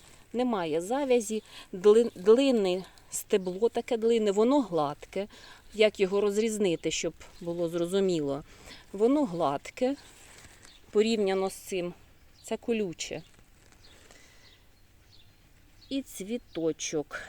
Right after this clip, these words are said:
І їх, таких цвіточків, дуже багато чоловічого сорту. Вони повинні бути для того, щоб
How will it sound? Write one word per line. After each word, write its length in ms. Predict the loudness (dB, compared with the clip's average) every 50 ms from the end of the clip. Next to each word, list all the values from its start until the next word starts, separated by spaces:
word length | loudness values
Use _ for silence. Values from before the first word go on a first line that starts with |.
| -16 -18 -12 -6
І 160 | -4 -4 -2
їх, 180 | 0 -2 0 0
таких 320 | 0 0 0 0 -4 -6
цвіточків, 560 | -6 -8 -4 -4 -4 -4 -4 -6 -8 -8 -6
дуже 200 | -4 -2 -2 0
багато 480 | 2 2 0 0 0 0 -2 -2 -2 -6
чоловічого 760 | -8 -6 -6 -6 -6 -6 -8 -8 -8 -6 -4 -4 -4 -6 -8
сорту. 580 | -10 -10 -8 -8 -8 -8 -10 -12 -12 -12 -12 -14 -18 -20 -20 -20 -20 -20 -20 -20 -20 -20 -18
Вони 340 | -4 0 2 4 4 4 2
повинні 500 | 2 0 0 2 2 0 0 0 0 0
бути 360 | 0 -2 -4 -6 -6 -6 -8
для 180 | -4 -2 -4 -2
того, 280 | 0 0 0 0 0
щоб 220 | -2 -2 -2 -4